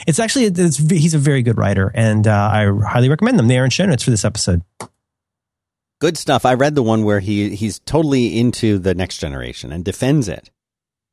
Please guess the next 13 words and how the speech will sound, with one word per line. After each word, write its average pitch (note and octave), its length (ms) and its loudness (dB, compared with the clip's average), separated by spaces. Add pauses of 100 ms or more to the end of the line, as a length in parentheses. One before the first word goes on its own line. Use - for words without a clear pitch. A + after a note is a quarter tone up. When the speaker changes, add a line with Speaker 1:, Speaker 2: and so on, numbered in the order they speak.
(1000)
Speaker 2:
Right? C3 260 -2 (680)
Speaker 1:
Oh, D4 240 2
oh A3 120 4
no, B3+ 180 4
he F3+ 140 4
loves, G3 260 0
he F3+ 120 0
loves F#3+ 260 0
them D#3+ 120 2
both. A#2 360 0
Speaker 2:
Yeah. A#2 160 2
Speaker 1:
But, E3 100 -2
like, F3 200 -2